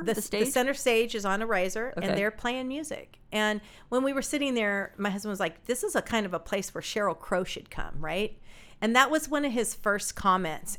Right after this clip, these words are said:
Speaker 1: And we were, when all was said and done, I was like, "There's certain things they could have done better as
Speaker 2: Mm-hmm.
Speaker 1: far as, like, more pomp and circumstance." But after I've, like, kind of in-,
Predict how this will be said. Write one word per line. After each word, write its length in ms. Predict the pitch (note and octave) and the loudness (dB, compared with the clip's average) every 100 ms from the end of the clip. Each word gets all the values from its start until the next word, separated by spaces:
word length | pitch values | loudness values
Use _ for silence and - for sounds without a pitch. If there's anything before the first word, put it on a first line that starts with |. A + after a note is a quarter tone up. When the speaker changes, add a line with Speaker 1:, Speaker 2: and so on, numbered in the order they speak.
| - | 0
Speaker 1:
And 320 | G#3 G3+ G3+ - - | 2 2 -2 -8 -8
we 140 | B3 C4 | -2 4
were, 460 | B3 B3 A#3+ - - - - | 6 8 6 2 -6 -14 0
when 200 | A3+ A3 | 0 6
all 180 | A#3 C4+ | 6 6
was 120 | C#4+ | 2
said 180 | C4 A3+ | 2 2
and 160 | G#3 | 0
done, 260 | G3 G3 G3 | 2 2 2
I 80 | F3 | 0
was 160 | F3+ | 0
like, 200 | G3 F3+ | -2 0
"There's 180 | A#3+ A#3+ | 0 0
certain 300 | - G4+ F#4 | -2 -4 -4
things 240 | E4+ D#4 B3+ | -4 -2 -4
they 100 | F#3+ | -4
could 220 | - A3 | -4 -2
have 240 | G#3+ G3+ | -2 -2
done 240 | G3+ F#3+ F3+ | 0 0 -2
better 580 | - D3+ G3 A#3+ C#4 C#4 - - | -4 -4 0 0 0 -4 -8 0
as 140 | F3 | 0
Speaker 2:
Mm-hmm. 80 | G#3 | 4
Speaker 1:
far 240 | G3+ G3+ | 4 4
as, 400 | - F#3+ F3+ F3+ | 4 2 2 0
like, 260 | F3+ E3 - - | -2 -4 -8 -4
more 220 | F#3 A#3 | 0 0
pomp 340 | A#3 G#3+ G#3+ A3 | 0 0 0 -2
and 140 | G3 | -4
circumstance." 640 | F#3+ F3+ F3 - A2 F#2 - | -4 -4 -6 -6 -8 -10 -4
But 260 | F#3 - - | -4 -4 -12
after 320 | A3+ C4 F#4+ | -14 -8 -4
I've, 300 | F4 C#4 - - - - - | -2 -2 -6 -20 -20 -20 -12
like, 300 | F#3+ G3+ - | -6 -6 -6
kind 220 | - A#3 A3+ | -8 -4 -4
of 80 | - | -4
in-, 280 | G3+ F#3+ | -4 -4